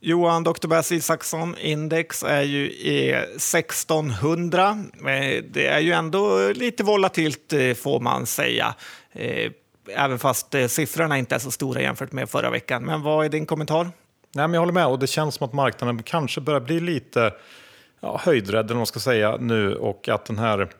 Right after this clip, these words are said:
Speaker 2: i alla fall värsta börsoptimismen börjar vackla lite grann här, eh, strax ovanför sextonhundra eller sextonhundra, eh, på O M X.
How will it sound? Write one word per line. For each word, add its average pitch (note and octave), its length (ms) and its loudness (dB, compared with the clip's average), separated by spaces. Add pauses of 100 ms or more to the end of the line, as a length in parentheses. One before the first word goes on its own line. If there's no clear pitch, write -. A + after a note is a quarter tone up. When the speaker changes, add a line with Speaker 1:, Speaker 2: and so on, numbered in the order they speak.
(600)
Speaker 2:
i - 140 -10
alla A#2+ 120 -6
fall A#2 140 -2
värsta B2 300 2
börsoptimismen A#2 1300 -2
börjar G#2+ 220 4
vackla B2 300 0
lite C3+ 220 -4
grann G#2+ 280 2
här, G#2 540 0
eh, G2+ 60 -6
strax - 360 -2
ovanför G2 260 0
sextonhundra G2 600 -2
eller G2+ 120 0
sextonhundra, G2 840 -2
eh, F#2+ 60 -4
på A2 160 -6
O - 20 2
M G2 100 0
X. - 280 -6